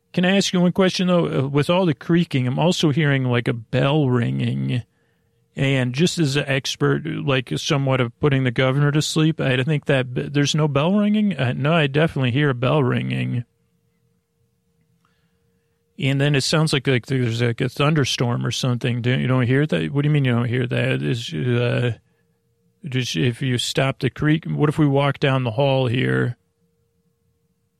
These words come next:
I'm not joking, because what do, what do I have to learn? Uh, yeah, see, if we go down the hall here, that's, can you hear that bell? Oh, that's not a bell. That's your alarm.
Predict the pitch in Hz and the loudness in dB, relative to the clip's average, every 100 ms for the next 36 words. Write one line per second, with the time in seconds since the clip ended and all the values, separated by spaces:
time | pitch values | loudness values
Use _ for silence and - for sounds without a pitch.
0 | _ _ _ _ _ _ _ - 143 160 | _ _ _ _ _ _ _ -2 2 2
1 | 123 139 165 143 - 127 123 127 123 123 | 2 2 2 2 -2 -4 -4 -4 -4 -4
2 | 131 127 131 143 131 131 123 120 - 123 | 0 0 0 0 0 2 2 -2 -4 -2
3 | 135 143 123 131 135 131 127 117 _ _ | 2 2 0 -2 -2 0 -2 -4 _ _
4 | _ _ _ _ _ _ _ _ _ _ | _ _ _ _ _ _ _ _ _ _
5 | _ _ 170 131 - 143 120 139 139 139 | _ _ -4 -4 -2 -2 0 2 2 2
6 | 127 123 143 139 143 117 117 127 127 123 | 0 0 0 2 2 2 2 0 0 -2
7 | 151 - 123 - - 156 135 127 135 120 | -4 -2 -2 -2 -6 -6 -6 -4 -2 2
8 | 139 131 127 123 123 135 190 185 _ _ | 2 2 0 0 0 2 0 -2 _ _
9 | _ 147 131 123 - 131 131 120 131 139 | _ -2 0 -2 -2 0 0 0 0 2
10 | 151 151 135 - 139 127 123 117 131 160 | 0 0 -2 0 0 2 2 2 2 2
11 | 123 127 139 | 0 -2 -2